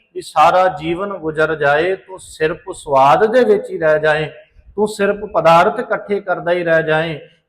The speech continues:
ਇਹ ਕੁਝ ਇਕੱਠਾ ਕਰਦਾ ਹੀ ਰਹਿ ਜਾਏ ਵੀ ਜੋ ਅਸਲ ਜੀਵਨ ਦਾ ਮਕਸਦ ਹੈ ਉਹਦਾ ਤੈਨੂੰ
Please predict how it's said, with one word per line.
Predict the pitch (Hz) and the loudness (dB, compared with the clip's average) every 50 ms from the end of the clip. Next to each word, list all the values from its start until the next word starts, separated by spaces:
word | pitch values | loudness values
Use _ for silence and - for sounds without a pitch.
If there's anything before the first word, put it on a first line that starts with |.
| _ - | _ 0
ਇਹ | 190 202 226 226 226 | 4 4 4 4 2
ਕੁਝ | 233 220 | 0 -2
ਇਕੱਠਾ | 220 - 196 185 - - 196 190 | -2 -2 -4 -6 -2 -2 -2 -2
ਕਰਦਾ | 190 185 180 170 165 170 175 | -2 -2 -4 -4 -2 -2 -2
ਹੀ | 185 180 | -2 -2
ਰਹਿ | 165 156 151 147 147 | 0 0 0 0 0
ਜਾਏ | 151 151 160 180 202 226 220 - _ _ _ _ _ - | 0 0 0 0 -2 -6 -10 -14 _ _ _ _ _ -8
ਵੀ | 185 165 | -8 -6
ਜੋ | 135 135 170 185 208 214 214 185 | -4 0 2 2 2 2 2 -2
ਅਸਲ | - - - 214 214 214 185 175 160 | -6 -6 -4 -2 -2 -2 -4 -8 -10
ਜੀਵਨ | 160 170 175 165 175 185 180 | -8 -8 -6 -6 -6 -6 -2
ਦਾ | 175 180 180 | -2 -2 -2
ਮਕਸਦ | 170 160 156 156 - - 175 165 160 170 | -2 -4 -6 -8 -8 -8 -8 -6 -4 -4
ਹੈ | 165 | -4
ਉਹਦਾ | 165 160 160 170 170 | -4 -4 -4 -4 -6
ਤੈਨੂੰ | 165 - 165 156 170 196 233 - - | -6 -6 -8 -8 -8 -8 -10 -12 -14